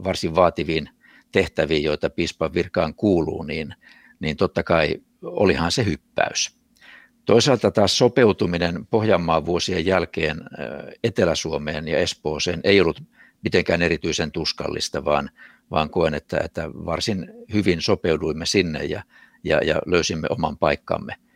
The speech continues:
tuolta hektiseltä pääkaupunkiseudulta. Ja, ja siinä mielessä tavallaan ajattelen, että nämä, myöskin ne vuodet ja se kokemus, jonka sain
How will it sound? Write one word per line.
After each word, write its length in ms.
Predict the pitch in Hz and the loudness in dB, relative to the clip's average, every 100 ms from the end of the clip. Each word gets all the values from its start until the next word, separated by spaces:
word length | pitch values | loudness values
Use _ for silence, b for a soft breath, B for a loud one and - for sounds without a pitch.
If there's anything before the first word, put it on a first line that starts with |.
| _ | _
tuolta 400 | - 80 78 82 - - | -4 -4 -2 -6 -6 -6
hektiseltä 460 | 101 - - 78 82 | -6 -4 -4 -2 0
pääkaupunkiseudulta. 1120 | - 78 76 76 76 80 - 82 - - 82 | 0 2 0 -2 -4 -6 -4 -4 -6 -6 -4
Ja, 160 | 78 - B B B B | -4 -4 B B B B
ja 180 | - 78 - | -4 -4 -2
siinä 280 | - 101 87 | 2 2 2
mielessä 360 | 78 76 - | 2 0 -2
tavallaan 480 | 80 80 80 78 78 - - - - - | -2 -2 0 0 -2 -8 -14 -12 -12 -6
ajattelen, 320 | - 92 - 80 | -2 0 0 -4
että 120 | 82 | -4
nämä, 240 | 87 87 | -4 -4
myöskin 400 | 95 90 - 87 | -4 -4 -2 -2
ne 120 | 90 - - - 101 | -2 -4 -10 -12 2
vuodet 580 | 113 113 90 - - - _ _ _ - | 6 6 4 0 -16 -20 _ _ _ -4
ja 80 | 90 | -4
se 140 | - | -4
kokemus, 560 | 95 113 - 87 80 - | 0 2 4 2 0 -4
jonka 240 | 80 78 | -4 -6
sain 440 | 82 98 85 73 | -2 2 2 2